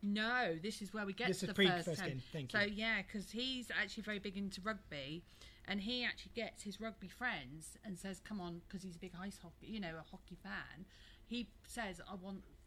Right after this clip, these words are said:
Speaker 1: to play hockey," gets all his friends together, gets an audience in eighteen seventy-five,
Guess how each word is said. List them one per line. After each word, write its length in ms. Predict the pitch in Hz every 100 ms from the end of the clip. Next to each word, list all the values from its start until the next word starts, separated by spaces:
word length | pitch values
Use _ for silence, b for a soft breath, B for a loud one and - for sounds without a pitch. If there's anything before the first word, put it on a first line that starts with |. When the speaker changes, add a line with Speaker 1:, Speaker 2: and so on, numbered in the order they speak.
| - -
Speaker 1:
to 60 | -
play 260 | - 202 180
hockey," 340 | 233 - 175 -
gets 260 | 254 -
all 80 | 226
his 160 | 208 190
friends 320 | 233 226 208
together, 300 | 185 170 170
gets 340 | 208 254 -
an 80 | 208
audience 500 | 233 254 190 160 -
in 60 | 190
eighteen 380 | 190 190 196 180
seventy-five, 880 | 190 180 185 185 185 190 123 143